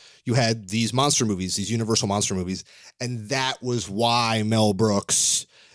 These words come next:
that's where Rocky Horror, the exploitation Corman movies, that's where these come from in response. But in the eighties, you had just movies that were funny and were scary,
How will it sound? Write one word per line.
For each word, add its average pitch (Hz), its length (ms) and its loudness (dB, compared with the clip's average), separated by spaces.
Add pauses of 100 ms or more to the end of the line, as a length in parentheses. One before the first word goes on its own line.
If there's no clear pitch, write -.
(160)
that's - 300 -6
where 120 760 2
Rocky 113 340 0
Horror, 107 560 0
the 104 200 -2 (200)
exploitation 117 800 0
Corman 113 340 2
movies, 104 420 2 (300)
that's 123 200 -4
where 127 480 2
these 110 240 -2
come 120 220 0
from 110 220 0
in 110 180 -6
response. 110 840 0 (500)
But 208 460 4
in 160 120 2
the 160 200 0
eighties, 190 760 2 (260)
you 143 140 4
had 131 380 2
just - 540 2 (300)
movies 147 340 2
that 131 160 2
were 135 100 4
funny 117 400 0
and 110 240 -2
were 104 140 0
scary, 101 500 0